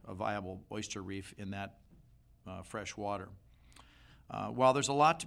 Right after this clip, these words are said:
of work to be done to restore these important filter feeders in the Chesapeake Bay, there's reason for hope, and this ten billion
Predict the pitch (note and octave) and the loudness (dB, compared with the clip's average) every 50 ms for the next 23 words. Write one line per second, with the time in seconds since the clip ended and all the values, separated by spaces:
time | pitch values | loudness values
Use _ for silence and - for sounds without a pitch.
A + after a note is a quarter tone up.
0 | - - C#3+ C3 A#2+ A#2+ C3 C3+ C3+ C3 - A2+ G#2+ A2 F#2+ A#2 A#2+ B2 A#2+ A2+ | -6 -4 -2 -2 0 2 2 2 2 0 -2 -4 -4 -2 2 2 4 4 4 2
1 | A2 G#2+ G#2 - - - C#3 C3 C3+ C3 A#2 A2+ G#2+ F#2 G#2 G#2 F#2+ - G#2+ G2+ | 0 -2 -2 -2 0 2 2 4 4 4 2 0 -2 -4 -4 -6 -6 -6 -6 -6
2 | G2 F#2+ F#2 - - G#2 G2 - G2+ F#2+ - G#2 G2+ F#2+ G2 F#2+ F#2 G2 G2 F#2+ | -6 -8 -10 -10 -10 -10 -10 -10 -12 -8 -6 -6 -4 -4 -4 -6 -6 -8 -8 -6
3 | F2+ - A2 F#2+ - - - G2+ G2 - - - G#2 F#2+ G2 G2 F#2+ G2 - - | -6 -4 -4 -4 -6 -6 -8 -8 -10 -10 -10 -8 -6 -6 -4 -4 -6 -8 -10 -16
4 | - - - - - - - - - - A2 A2 F#2+ G#2+ B2+ B2 A#2 B2 - - | -20 -20 -20 -20 -20 -20 -20 -12 -4 -2 -2 0 0 0 0 0 0 -2 -4 -4
5 | G2+ G2 G#2 G#2+ G2 F#2+ F#2+ - A2 G#2+ A2+ A2+ B2 A#2 - - C3 C3 C3 A#2 | -6 -4 -4 -4 -4 -4 -6 -6 -4 0 0 0 0 -2 -2 -2 0 0 0 2
6 | A2 B2 A#2+ A#2+ A#2+ A#2 | 2 2 2 4 2 2